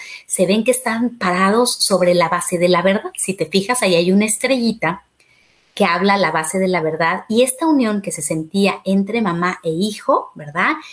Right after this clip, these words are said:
Esta conexión estaba muy presente porque la mamá procuraba hablarle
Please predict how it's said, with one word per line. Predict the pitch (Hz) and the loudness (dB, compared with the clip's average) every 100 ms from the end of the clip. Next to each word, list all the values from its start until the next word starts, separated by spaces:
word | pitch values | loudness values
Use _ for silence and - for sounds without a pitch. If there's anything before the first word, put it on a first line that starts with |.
| - | -10
Esta | 180 - 226 - | -6 -4 -4 -4
conexión | 170 160 160 - 190 185 415 - - _ _ - | -2 -2 -2 -2 0 0 -2 -6 -20 _ _ -6
estaba | 185 214 214 | -2 0 0
muy | 214 277 320 | 2 4 2
presente | 320 311 226 185 180 - | 0 0 0 0 -2 -4
porque | 165 - | -4 -2
la | 170 175 | -2 0
mamá | 170 196 202 | 0 -2 -2
procuraba | 240 240 240 190 196 196 | -2 2 2 2 0 -4
hablarle | 170 147 156 180 202 196 | -6 -4 -2 -2 -2 -4